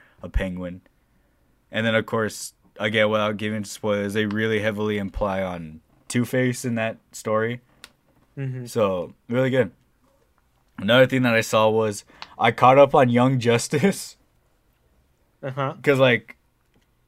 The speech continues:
Speaker 1: I, I watched it, and I love Young Justice, by the way. Like, I used to hate it, but now I love it. And then when I got to the third season, I was like, "Great." No, I, I watched the first two seasons, and I was kinda like, "I think I'll skip the third one." But then,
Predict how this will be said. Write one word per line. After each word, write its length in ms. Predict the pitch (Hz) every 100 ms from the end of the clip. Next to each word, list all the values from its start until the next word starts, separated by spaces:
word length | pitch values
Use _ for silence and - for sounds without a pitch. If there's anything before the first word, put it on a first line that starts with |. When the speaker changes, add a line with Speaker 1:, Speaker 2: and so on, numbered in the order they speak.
| _
Speaker 1:
I, 300 | 127 139 139
I 160 | - 135
watched 460 | 120 127 156 - 135
it, 120 | 135
and 140 | 139
I 80 | 175
love 260 | 151 139 123
Young 220 | 113 110
Justice, 280 | 110 107 98
by 140 | 104
the 100 | 98
way. 180 | 95 98
Like, 160 | 110 104
I 80 |
used 160 | 143 160
to 100 | 131
hate 220 | 117 120
it, 100 | 127
but 100 | 123
now 140 | 107 104
I 80 |
love 240 | 101 95 90
it. 160 | 87 _ _ - _
And 180 | - 117
then 280 | 120 123 135
when 160 | 131 120
I 60 |
got 220 | 113 123
to 120 | - 135
the 160 | 117
third 500 | - _ 127 139 147
season, 640 | - 123 117 110 117 113 117
I 160 | 104
was 140 | 117 113
like, 220 | 104 87
"Great." 340 | 110 107 90 - _ _ _ _ _ _ _
No, 280 | 156 147 117
I, 360 | 123 143 139 135 -
I 380 | 127 123 123 120
watched 380 | 110 131 147 165
the 100 | 139
first 320 | 143 143 -
two 120 | 151
seasons, 440 | 135 131 123 127 123
and 80 | 117
I 60 |
was 120 | 117
kinda 160 | - 120
like, 80 | 107
"I 100 | 117
think 160 | 139
I'll 80 | 139
skip 260 | 131 131 123
the 100 | 120
third 280 | 113 107 110
one." 180 | 107
But 180 | 107 107
then, 360 | 113 113 113